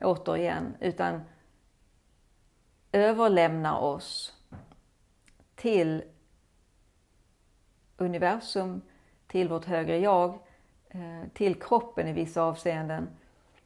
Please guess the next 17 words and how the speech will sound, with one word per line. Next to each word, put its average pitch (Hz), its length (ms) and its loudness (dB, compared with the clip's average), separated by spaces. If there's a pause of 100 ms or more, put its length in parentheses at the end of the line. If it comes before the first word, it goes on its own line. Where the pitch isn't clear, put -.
(720)
Inte 196 280 -6
egot, 170 600 2
men, 170 400 -4
men 170 420 -8
de 180 200 2
processer 180 420 -2
som 160 180 -10
kroppen 175 340 -2
behöver 156 360 -2
genomgå. 165 640 -4 (3250)
Till 180 220 2
Gud, 170 360 6
om 165 60 0
man 160 140 -2
så 165 160 0
vill. 160 320 -2 (160)
Eh, 156 460 -6